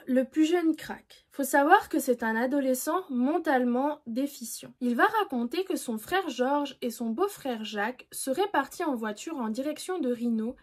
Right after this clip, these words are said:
et malheureusement, ils auraient accidentellement renversé Jeanne-Marie. Ils auraient mis ensuite la petite fille dans le coffre de la voiture et auraient ramené le corps chez eux. La famille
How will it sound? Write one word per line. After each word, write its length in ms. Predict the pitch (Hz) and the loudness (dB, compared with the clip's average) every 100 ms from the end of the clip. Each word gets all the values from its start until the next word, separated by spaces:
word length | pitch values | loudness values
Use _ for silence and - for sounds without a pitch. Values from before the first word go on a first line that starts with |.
| - | 0
et 100 | 247 | 4
malheureusement, 800 | 285 392 330 269 233 240 277 320 | 6 6 6 2 0 0 -2 -2
ils 240 | 247 233 262 | -4 0 0
auraient 260 | 262 320 - | -2 -4 -4
accidentellement 800 | 349 - 269 262 254 226 220 294 | -6 -6 -6 -4 -4 -2 0 -2
renversé 600 | 285 240 226 208 - 339 | -2 -4 -4 -8 -6 -6
Jeanne-Marie. 560 | 320 269 262 220 220 247 - | -4 -4 -2 -4 -6 -4 6
Ils 260 | 392 381 | 8 8
auraient 220 | 381 349 330 | 4 4 -2
mis 240 | 330 320 | -4 -4
ensuite 600 | 285 294 294 320 330 - - | 0 0 0 0 0 0 -2
la 240 | 247 269 | 2 4
petite 400 | 311 320 302 294 | 4 -2 -2 -8
fille 260 | - - 294 | -6 -4 -2
dans 160 | 247 226 | 0 0
le 140 | 226 | -2
coffre 420 | 233 381 - 285 | 0 -2 0 -2
de 120 | 233 | 2
la 180 | 247 269 | 2 2
voiture 600 | 294 220 - - 226 302 320 | 0 -4 -8 -8 -4 -4 -2
et 220 | 285 349 - | 0 0 2
auraient 300 | 262 254 339 | 2 4 0
ramené 520 | 320 277 254 247 311 | 2 2 4 2 2
le 180 | 311 233 | 2 0
corps 260 | - 302 320 | 2 0 0
chez 220 | - 240 208 - | -4 -6 -8 -16
eux. 80 | - | -2
La 180 | 285 403 | 6 6
famille 360 | 480 415 359 | 8 6 6